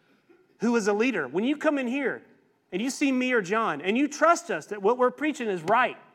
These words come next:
and it's truth, and then we go and do something that is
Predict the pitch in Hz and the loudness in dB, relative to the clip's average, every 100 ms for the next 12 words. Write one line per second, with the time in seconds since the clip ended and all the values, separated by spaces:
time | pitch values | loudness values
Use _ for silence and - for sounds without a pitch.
0 | _ - 208 202 - 269 202 - - _ | _ -2 -2 -2 -2 0 0 -4 -16 _
1 | _ _ _ _ _ _ _ _ _ _ | _ _ _ _ _ _ _ _ _ _
2 | _ _ _ _ _ _ _ _ _ _ | _ _ _ _ _ _ _ _ _ _
3 | - 214 277 294 339 247 247 240 214 269 | -4 0 0 0 0 2 2 2 0 -2
4 | - 247 233 202 202 196 175 | -2 -4 -2 0 0 0 -4